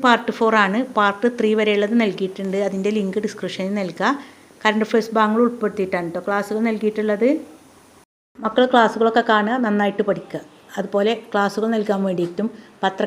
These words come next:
കട്ടിങ്സുകൾ നൽകാൻ വേണ്ടിയിട്ടും നിർദ്ദേശങ്ങളൊക്കെ നൽകാൻ വേണ്ടിയിട്ട് നമുക്കൊരു WhatsApp ഗ്രൂപ്പ് ഉണ്ട്. അതിൻ്റെ ലിങ്ക് ഡിസ്ക്രിപ്ഷനിൽ നൽകാം. മക്കളെല്ലാവരും അതിൽ ജോയിൻ ചെയ്യണേ. ഓക്കെ, ഫസ്റ്റ് ക്വസ്റ്റ്യൻ, രണ്ടായിരത്തി ഇരുപത്തഞ്ചിലെ ലോക പുസ്തക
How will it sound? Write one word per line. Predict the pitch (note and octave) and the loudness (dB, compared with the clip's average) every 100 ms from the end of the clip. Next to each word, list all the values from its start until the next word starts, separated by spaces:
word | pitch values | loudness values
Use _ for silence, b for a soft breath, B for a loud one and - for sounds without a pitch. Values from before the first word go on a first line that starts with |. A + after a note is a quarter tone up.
| G#3 | -2
കട്ടിങ്സുകൾ | G3+ G#3+ G#3+ A#3 A#3+ | -2 -2 0 2 2
നൽകാൻ | G#3 F#3+ F#3+ | 2 0 -2
വേണ്ടിയിട്ടും | F#3 F3 F#3 G3 | -2 -4 -4 -4
നിർദ്ദേശങ്ങളൊക്കെ | F#3+ G3+ G3 G#3 G#3 A3 G#3 | -2 -2 -2 -4 -4 -2 -2
നൽകാൻ | G3+ F#3 | -2 -4
വേണ്ടിയിട്ട് | F3+ F3 F#3+ | -4 -6 -8
നമുക്കൊരു | F#3 F#3 G3 | -6 -6 -2
WhatsApp | F3+ F3 F3 E3+ | -2 -2 -6 -8
ഗ്രൂപ്പ് | F#3 F3+ F#3 | -8 -6 -6
ഉണ്ട്. | E3+ G3 C#4+ B B B B - | -2 0 -2 B B B B -4
അതിൻ്റെ | F#3 G3 G#3+ | 0 2 4
ലിങ്ക് | G3+ G3 A#3 | 2 0 0
ഡിസ്ക്രിപ്ഷനിൽ | C#4 - - F#3 F#3+ | 0 -4 -4 -4 -2
നൽകാം. | F3+ E3+ G3+ D#4+ B B B - | -2 0 -2 -4 B B B -12
മക്കളെല്ലാവരും | F#3 G3+ G3+ G3 A#3 A3 G3+ | -2 2 2 4 4 4 2
അതിൽ | G3 | 2
ജോയിൻ | G3+ F#3 F3+ | 0 2 0
ചെയ്യണേ. | F#3 E3+ E3 G3+ D#4 - b b b b _ _ _ _ - | 0 0 0 0 -2 -6 b b b b _ _ _ _ -10
ഓക്കെ, | - G3 - - - | -4 -4 -6 -20 -4
ഫസ്റ്റ് | C4 C4 D4 | -2 0 4
ക്വസ്റ്റ്യൻ, | C#4 - C#4+ D#4 B B | 4 4 2 2 B B
രണ്ടായിരത്തി | D#4+ E4 E4+ E4+ F4 | 4 8 8 6 6
ഇരുപത്തഞ്ചിലെ | E4+ C#4+ C4+ C4+ C#4 C#4 | 6 6 6 8 10 10
ലോക | C4+ C#4+ | 8 6
പുസ്തക | D4 C#4 C4 | 4 2 2